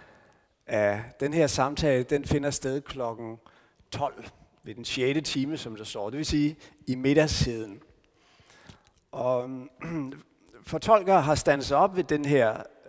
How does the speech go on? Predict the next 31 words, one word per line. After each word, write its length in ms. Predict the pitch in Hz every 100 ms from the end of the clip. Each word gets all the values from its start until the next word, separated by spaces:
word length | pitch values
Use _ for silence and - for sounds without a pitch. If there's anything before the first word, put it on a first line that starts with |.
| 104
øh, 280 | 107 107 110 123
sidebemærkning, 880 | - - 190 208 156 110 104 113 107 - - - - - - - _ _ _ _ _ _ _ _
fordi 480 | - - 160 240
det 120 | 214 262
er 40 |
usædvanligt 1080 | 214 214 202 143 175 - 202 143 - - - - - - _ _ _ _
at 140 | 123
hente 440 | 123 127 113 113 113
vand 220 | 147 - - - - - _ -
midt 300 | 127 139 -
på 100 | 156
dagen. 340 | 113 98 101 107 _ _ _ _ _ _
Det 120 | 233 -
arbejde 640 | 131 190 180 107 82 95 - - - _ _
at 140 | 110
hente 360 | 107 120 113 107
vand, 180 | 165 190 - - - - _
det 60 | -
var 60 | 175
noget, 180 | 160
som 120 | 160 151
typisk 360 | 175 175 175
foregik 640 | - 147 156 156 135 - -
sidst 340 | - - 240 -
på 100 | 208
dagen, 460 | 165 165 170 185 170 - _
når 400 | 117 113 107 110
heden 460 | - - 143 151 175
var 80 | 143
taget 300 | - 107 104
af. 300 | 175 170